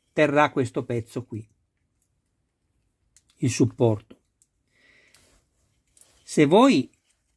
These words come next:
non create il filetto e vi trovate ovviamente la resistenza dall'inizio alla fine che avviterete la vite,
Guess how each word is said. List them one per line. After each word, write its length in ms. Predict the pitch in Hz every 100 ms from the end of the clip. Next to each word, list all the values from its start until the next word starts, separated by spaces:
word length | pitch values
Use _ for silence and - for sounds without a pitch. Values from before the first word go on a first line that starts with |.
| _ _ _ _ _ _ -
non 260 | 139 147
create 320 | 135 143 143
il 80 | 131
filetto 560 | - 120 110 104 - 113
e 80 | 117
vi 80 |
trovate 400 | 120 123 147 -
ovviamente 420 | 123 117 135 139 117
la 100 | 113
resistenza 600 | 120 113 - 143 135 123
dall'inizio 520 | 117 120 151 175 131
alla 100 | 117
fine 320 | - 143 123
che 140 | - 120
avviterete 480 | 120 120 120 110
la 80 | 123
vite, 440 | 117 104 - 113